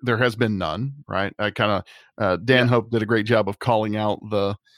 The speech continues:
Speaker 1: the nonsensical nature of a, a statement in the Big Ten's release about the, this vote in the, the Nebraska,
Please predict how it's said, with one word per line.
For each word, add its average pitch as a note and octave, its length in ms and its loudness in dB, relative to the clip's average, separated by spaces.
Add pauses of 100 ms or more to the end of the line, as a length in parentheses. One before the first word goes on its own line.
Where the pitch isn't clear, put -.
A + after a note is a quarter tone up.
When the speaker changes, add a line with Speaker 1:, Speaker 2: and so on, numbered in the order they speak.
(300)
Speaker 1:
the A2+ 200 -2
nonsensical A2+ 840 0
nature G#2 720 -4
of F#2+ 540 -2 (320)
a, F#2+ 180 0
a G#2 80 -4
statement G#2 400 -4
in G2 80 -2
the G2 80 -6
Big G2+ 240 -4
Ten's G#2 640 -4
release G#2 480 -6
about F#2 420 -2
the, D#2+ 220 -4
this D2+ 200 -12
vote G2+ 400 -2
in F2+ 180 -6
the, E2+ 340 -6
the E2+ 140 -6
Nebraska, F2+ 640 -4